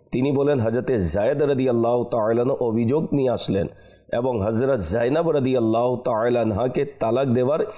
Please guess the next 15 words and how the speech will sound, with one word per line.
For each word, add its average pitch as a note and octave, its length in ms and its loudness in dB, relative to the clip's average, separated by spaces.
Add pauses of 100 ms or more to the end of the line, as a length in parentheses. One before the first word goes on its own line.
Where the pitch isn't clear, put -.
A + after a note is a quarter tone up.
(380)
ইচ্ছা E3+ 440 -2
পোষণ D3+ 460 -2
করে B2+ 260 0
নিলেন। G2 260 0 (720)
যখন C3+ 400 0 (360)
এই E3 160 0
ব্যাপারে F3 400 0
হুজুরে D3+ 460 2
পাক C3 300 -2
সাল্লাল্লাহু B2+ 520 0
আলাইহি B2 200 2
ওয়াসাল্লামের A#2+ 400 0
সাথে A#2+ 300 -2
পরামর্শ A2 520 -2
করলেন, B2+ 560 0